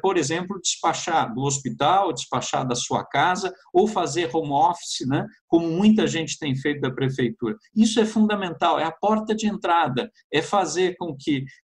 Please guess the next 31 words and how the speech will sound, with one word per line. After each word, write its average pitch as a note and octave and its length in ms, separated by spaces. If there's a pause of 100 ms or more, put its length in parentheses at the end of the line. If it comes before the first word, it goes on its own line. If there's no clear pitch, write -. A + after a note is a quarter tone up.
(140)
qualquer G#3 520
processo F#3+ 640
que F#3 80
entre G#3 240
na E3 140
prefeitura, D3+ 880
e, B2+ 140
o, B2+ 160 (160)
e A2+ 160
a B2+ 60
ideia B2 300
é - 20
que B2 100
até C#3+ 280
o C3 60
fim C3 260
desse A#2 320
ano C3+ 180
não C#3+ 220
tenha D#3+ 240
mais D3 320
papel E3+ 580
entrando A#2+ 400
na A2+ 160
prefeitura, A2 640 (320)
seja G#3+ 440
digital. F3+ 680 (280)
E, D#3+ 120
a E3 40
partir F3+ 460
daí, F3+ 360